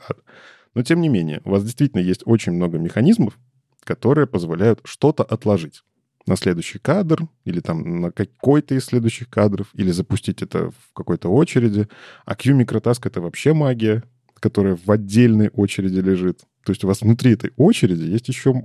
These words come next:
микроочередь <laughs> для маленьких операций.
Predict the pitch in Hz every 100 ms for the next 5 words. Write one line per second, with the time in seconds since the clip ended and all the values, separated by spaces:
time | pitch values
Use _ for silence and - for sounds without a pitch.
0 | - - 135 123 - 87 87 - - 90
1 | 101 - - - - 127 - _ 110 104
2 | 131 123 156 123 - - - - 107 101
3 | 82 -